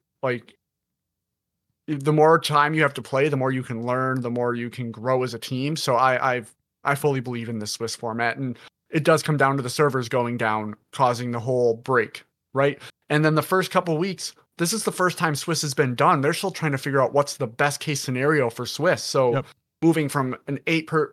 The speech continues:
Speaker 1: eight-team bracket to sixteen-team bracket to shifting things around, these are the growing pains of Swiss. And if L V T can figure it out, it can be very successful, in my opinion.
Speaker 2: Absolutely. C Q B, thank you so much for the raid, man. Hope you had a great stream.
Speaker 1: Well,
Speaker 2: Welcome, Raiders.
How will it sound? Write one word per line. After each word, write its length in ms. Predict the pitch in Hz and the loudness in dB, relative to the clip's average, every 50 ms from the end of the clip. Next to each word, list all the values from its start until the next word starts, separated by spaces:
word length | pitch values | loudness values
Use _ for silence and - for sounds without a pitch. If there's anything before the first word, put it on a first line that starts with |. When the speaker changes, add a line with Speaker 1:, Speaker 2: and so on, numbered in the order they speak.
| - 147 - | -8 -8 -4
Speaker 1:
eight-team 380 | 196 202 190 - - 185 180 160 | -4 -4 -4 -4 -2 -2 0 2
bracket 340 | 180 170 165 160 170 151 - | 4 4 2 2 0 -6 -8
to 100 | 139 131 | -8 -6
sixteen-team 600 | - 180 165 - - 165 160 156 - 165 151 139 | -4 -6 -6 -4 -4 -4 -4 -4 -2 -4 0 2
bracket 480 | 151 151 147 147 135 156 151 139 - | 2 2 2 2 2 0 0 0 0
to 240 | - 143 127 120 - - - - - - _ | -2 -4 -4 -4 -6 -10 -18 -20 -20 -18 _
shifting 320 | - - 185 175 180 165 143 | -4 -2 0 0 0 0 0
things 180 | 175 160 143 | 0 0 2
around, 380 | 143 139 139 139 143 151 160 - - - - _ 143 | 2 2 2 2 2 0 -2 -6 -12 -18 -20 _ -6
these 180 | 151 165 170 | -2 0 0
are 40 | 196 | 2
the 100 | 170 151 | 2 2
growing 320 | 131 147 147 147 147 143 127 | 2 2 2 2 0 0 -2
pains 260 | 139 139 135 131 123 | -2 -2 -2 -2 -4
of 100 | 120 - | -4 -8
Swiss. 380 | - - 147 147 117 107 - | -4 0 2 2 2 2 0
And 160 | 123 120 123 123 | -4 -6 -6 -6
if 100 | - - | -4 -2
L 200 | 135 143 139 139 | 0 2 2 2
V 100 | 139 131 | 0 -2
T 180 | - - 147 | -6 -8 -8
can 140 | 135 - 127 | -8 -8 -8
figure 240 | - 151 135 131 131 | -6 -6 -4 -2 0
it 80 | 131 | 2
out, 200 | 151 151 139 - 139 | 2 2 2 0 -2
it 80 | 127 | -6
can 280 | - - 156 151 143 139 | -6 -6 -4 -2 -2 -2
be 220 | 127 135 131 127 | -2 -4 -4 -4
very 360 | 117 110 131 131 135 131 127 120 | -4 -4 0 0 0 0 0 -2
successful, 600 | - - 117 - - 127 120 - - 123 117 120 | -6 -10 -8 -4 -2 -2 -2 -2 -2 -2 -2 -2
in 100 | 123 127 | -2 -2
my 120 | 120 113 | -2 -4
opinion. 420 | 113 107 113 113 110 104 107 107 107 - _ - - | -4 -6 -6 -8 -8 -8 -10 -12 -14 -18 _ -4 -2
Speaker 2:
Absolutely. 460 | 156 135 - - 135 127 131 135 131 | 0 0 0 -2 -4 -4 -2 -2 -2
C 200 | - - 240 240 | 0 2 2 2
Q 160 | - - 214 | 2 2 2
B, 180 | 139 190 196 160 | 2 2 2 4
thank 180 | 147 190 202 240 | 2 2 2 2
you 40 | 214 | 2
so 120 | - 240 | 2 0
much 160 | 226 202 - | 0 -2 -2
for 40 | 202 | -2
the 80 | 160 120 | -2 0
raid, 220 | 131 160 208 175 | 2 2 2 2
man. 200 | 127 127 160 165 | 2 0 0 0
Hope 180 | 139 185 - 185 | 0 0 0 0
you 40 | |
had 80 | 180 175 | 0 0
a 40 | 156 | -2
great 180 | 185 185 - | -2 -2 -2
stream. 240 | - - 226 180 131 - | -4 -4 -6 -6 -6 -6
Speaker 1:
Well, 200 | 214 156 131 - _ _ _ _ _ _ _ _ _ _ _ - | -8 -8 -8 -10 _ _ _ _ _ _ _ _ _ _ _ 0
Speaker 2:
Welcome, 320 | 175 196 196 - 214 190 | 0 0 2 0 -2 -2
Raiders. 420 | 180 208 240 - 123 110 - - | -2 -2 -2 -2 -6 -8 -10 -14